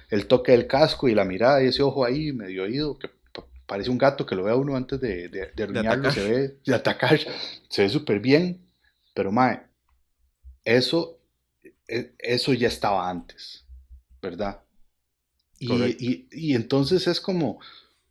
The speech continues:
Speaker 1: mae, mae, esto es, por Dios, esto es la, la, la, es la, ¿cómo es? La Baby Malibu con sombrero.
Speaker 2: <laughs>
Speaker 1: Esto es la Baby Malibu con sombrero, y yo me siento como Lisa, me cago en la puta.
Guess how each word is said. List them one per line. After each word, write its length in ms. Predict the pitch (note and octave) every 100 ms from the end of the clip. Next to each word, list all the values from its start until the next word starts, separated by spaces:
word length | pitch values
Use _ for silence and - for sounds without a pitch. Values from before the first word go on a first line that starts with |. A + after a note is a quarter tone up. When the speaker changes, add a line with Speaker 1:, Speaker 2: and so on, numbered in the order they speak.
| -
Speaker 1:
mae, 640 | A2 B2+ C3+ A#2+ A2 - _ _
mae, 260 | D3 G#3+ A#3
esto 360 | D3 C3+ - F3+
es, 400 | F#3+ G#3 - - _
por 220 | - A2+
Dios, 300 | A#2 E3+ E3
esto 260 | D3 - E3
es 220 | F3 - - - _
la, 300 | A#2+ A2+ A#2+ B2+
la, 280 | A#2+ A2 A2+
la, 240 | G#2+ G#2+ G#2
es 340 | A#2+ A2 -
la, 180 | A#2 G2
¿cómo 160 | D#3 F3+
es? 40 |
La 100 | D3
Baby 300 | A2+ D3 D#3+
Malibu 460 | F3+ F3 B2 D3 G3+
con 160 | G3 F3+
sombrero. 500 | A#2+ A#2+ F#3 D#3+ G#2 - - -
Speaker 2:
<laughs> 920 | D#3+ - E3+ - D#3 D3+ - - D3+
Speaker 1:
Esto 380 | C#3+ D#3+ - E3
es 200 | E3+ -
la 140 | A#2 A2
Baby 160 | C3 D#3
Malibu 300 | C#3+ A2+ A#2+
con 160 | D3+
sombrero, 540 | C#3 G2 G2+ C#3 C#3+ G2
y 100 | G2
yo 120 | A#2+
me 100 | C3+
siento 300 | C3+ C#3+ D#3
como 200 | A2+ G2+
Lisa, 380 | A#2+ D#3+ C3+ E2+
me 100 | E2+
cago 220 | A2+ C3
en 60 | C#3
la 140 | -
puta. 280 | D3+ D3+ -